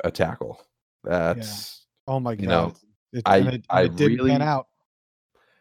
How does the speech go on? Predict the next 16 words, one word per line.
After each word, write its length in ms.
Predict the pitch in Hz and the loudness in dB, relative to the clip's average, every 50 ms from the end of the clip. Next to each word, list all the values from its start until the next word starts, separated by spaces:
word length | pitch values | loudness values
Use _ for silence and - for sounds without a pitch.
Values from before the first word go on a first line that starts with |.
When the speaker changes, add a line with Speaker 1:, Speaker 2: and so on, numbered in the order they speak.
| _ _ _ | _ _ _
Speaker 1:
I 140 | - 92 98 | 2 4 4
really 560 | 90 82 82 82 95 98 104 107 110 113 110 | 4 4 2 2 4 6 6 8 6 6 6
agree 300 | 104 90 - 107 104 101 | 4 2 4 6 6 6
with 140 | 98 98 92 | 6 6 4
the 80 | - 98 | 0 -4
sentiment. 600 | - - 104 98 92 - 104 101 104 101 104 - - _ _ _ _ _ _ _ _ _ - | 0 4 4 4 4 2 0 4 4 4 4 2 -2 _ _ _ _ _ _ _ _ _ 0
I 200 | 80 90 92 90 | 2 4 4 2
just, 460 | 82 92 92 85 - - - _ - _ _ _ _ _ _ - | 2 2 0 0 -2 -6 -16 _ -20 _ _ _ _ _ _ -6
with 460 | 95 95 - - - - - - _ _ - | 0 2 2 2 2 0 -10 -20 _ _ -10
the 180 | 87 85 95 | -6 -4 -4
plan 840 | 87 - - - - 104 95 95 98 104 104 107 107 107 107 104 - - | -4 -4 -8 -6 -2 0 2 2 4 4 2 2 0 -2 -4 -8 -10 -14
set 300 | - - - - 104 - | -18 -6 0 2 2 2
in 120 | 90 92 85 | 2 -2 -6
place 540 | - - 95 90 92 95 98 - - - - | -4 -2 0 2 2 2 0 -2 -6 -8 -2
that 220 | - 92 90 - | 0 0 0 0
y-, 140 | 80 80 | -4 -10